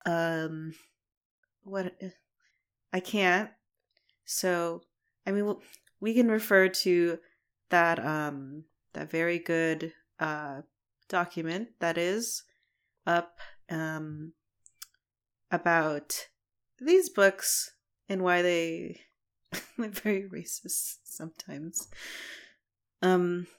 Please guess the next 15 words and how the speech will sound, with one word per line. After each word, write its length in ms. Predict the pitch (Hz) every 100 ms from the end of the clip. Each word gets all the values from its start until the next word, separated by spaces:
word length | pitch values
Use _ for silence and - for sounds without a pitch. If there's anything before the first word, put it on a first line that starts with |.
| _ _ _ _ _ _ _ -
I 60 |
don't 280 | 202 226 185
even 220 | 175 160
know 80 | 156
where 140 | 143 143
to 120 | 196
start, 500 | - 143 151 139 - _ _ -
'cause 140 | 170
it's 140 | 170 190
just 140 | 185
kind 160 | 196 165
of 140 | -
start 300 | - 156 147
to 80 | -
finish. 580 | - 151 147 156 -